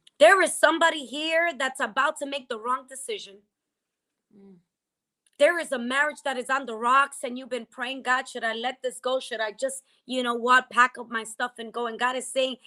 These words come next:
Speaker 1: "I, have I not commanded you to be strong and courageous, huh? To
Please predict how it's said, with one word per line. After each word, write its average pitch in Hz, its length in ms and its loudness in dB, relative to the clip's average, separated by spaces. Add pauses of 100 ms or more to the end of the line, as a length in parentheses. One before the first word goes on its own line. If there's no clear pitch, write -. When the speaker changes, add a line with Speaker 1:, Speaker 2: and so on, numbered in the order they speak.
(200)
Speaker 1:
"I, 254 320 6
have 254 320 4
I 254 100 -8
not 262 300 -4
commanded 247 720 -10
you 285 220 -8 (1040)
to 311 120 0
be 302 180 -8
strong 339 460 0
and 302 160 -8
courageous, 277 880 -2
huh? 240 240 -2 (340)
To 359 140 2